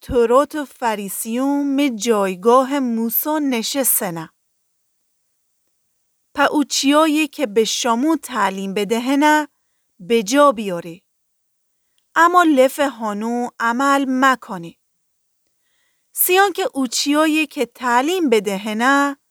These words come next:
خوش و عمل نم کنن. هانو احکام دینیه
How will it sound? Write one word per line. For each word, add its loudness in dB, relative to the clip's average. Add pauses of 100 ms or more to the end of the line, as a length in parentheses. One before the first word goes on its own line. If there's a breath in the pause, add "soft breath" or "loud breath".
(340)
خوش 0
و 0
عمل 2
نم 0
کنن. -12 (1800)
هانو 2 (120)
احکام 0
دینیه 0